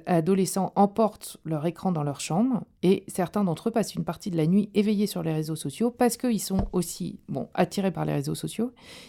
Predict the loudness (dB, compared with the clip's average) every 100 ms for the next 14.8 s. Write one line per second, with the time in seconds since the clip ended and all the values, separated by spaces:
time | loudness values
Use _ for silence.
0 | _ 2 2 2 2 2 2 0 -2 -2
1 | -2 -2 -2 0 0 -4 -6 -4 -2 4
2 | 4 4 -2 _ 0 0 0 -2 -4 -4
3 | 0 2 2 0 -6 -20 -20 -2 2 4
4 | 4 4 2 2 2 4 2 0 -4 -4
5 | -2 -2 2 0 2 0 2 2 2 0
6 | 0 0 0 -4 -12 -20 _ -2 -2 2
7 | 2 2 -2 0 2 4 4 6 6 4
8 | 0 -2 0 0 2 0 2 0 -2 -4
9 | -4 -6 -4 -2 -2 0 0 -2 -8 -20
10 | -20 _ 4 4 4 2 2 2 2 2
11 | 2 4 4 4 2 -2 -2 0 2 2
12 | -2 -2 0 2 4 2 -2 -8 -10 -20
13 | -20 _ 0 2 2 0 -2 -2 2 2
14 | 2 -2 -4 0 2 2 2 -2